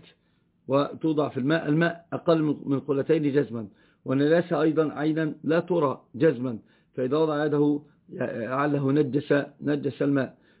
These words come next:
لأن الماء القليل دون التغيير إذا وقعت فيه نجاسة نجسته. الماء القليل إذا وقعت فيه نجاسة نجسته غيرت أو لم تغير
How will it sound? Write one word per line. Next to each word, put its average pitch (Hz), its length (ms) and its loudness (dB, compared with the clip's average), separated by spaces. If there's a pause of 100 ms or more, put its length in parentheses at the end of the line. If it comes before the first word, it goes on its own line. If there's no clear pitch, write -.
(140)
لأن 135 320 2
الماء 143 600 0
القليل 143 760 0 (420)
دون 160 340 6
التغيير 139 680 0
إذا 117 200 -2
وقعت 139 380 -2
فيه 151 140 0
نجاسة 135 440 -2
نجسته. 131 1300 0 (1700)
الماء 131 440 2
القليل 151 560 0 (500)
إذا 135 160 0
وقعت 151 280 -2
فيه 147 180 -2
نجاسة 143 460 0
نجسته 131 380 -2
غيرت 143 260 -2
أو 127 100 -2
لم 143 120 -2
تغير 113 320 -8